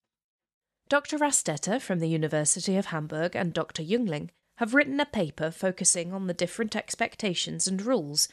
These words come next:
for how men and women may display their emotions within the workplace. They argue that female managers need to take powerful political actions,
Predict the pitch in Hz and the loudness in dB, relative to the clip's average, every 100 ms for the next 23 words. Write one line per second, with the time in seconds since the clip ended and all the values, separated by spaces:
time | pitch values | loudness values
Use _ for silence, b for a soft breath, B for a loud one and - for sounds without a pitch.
0 | B - 220 190 175 180 170 202 214 185 | B 0 2 4 4 4 2 2 2 2
1 | 156 151 160 165 180 - 180 175 185 202 | 0 -2 -2 -2 0 -2 0 0 2 2
2 | 220 254 233 - 139 156 208 185 135 139 | 2 2 2 -2 -4 -4 0 0 0 0
3 | 165 190 - - 147 143 - - _ _ | 2 2 0 -8 -8 -4 -4 -4 _ _
4 | _ _ _ - 156 151 147 - 180 208 | _ _ _ 0 2 2 0 4 4 4
5 | - 185 170 156 151 180 190 160 156 180 | 0 0 2 2 2 2 2 0 -2 -2
6 | 202 190 - - 202 196 - 247 269 - | -2 -4 -4 -4 -4 -2 -2 0 0 -4
7 | 285 277 269 202 220 190 - 240 - - | -6 -2 -2 -2 -2 -4 -4 -4 -2 -2
8 | 147 139 151 | -2 -4 -2